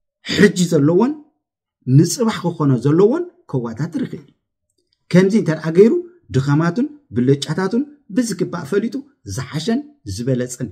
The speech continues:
ህይወት ክመርሕ ይኽእል። እንተዘይኮነ ንነብስኻ ምስ ካልኦት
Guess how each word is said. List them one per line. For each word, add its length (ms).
ህይወት 340
ክመርሕ 420
ይኽእል። 300
እንተዘይኮነ 560
ንነብስኻ 540
ምስ 260
ካልኦት 440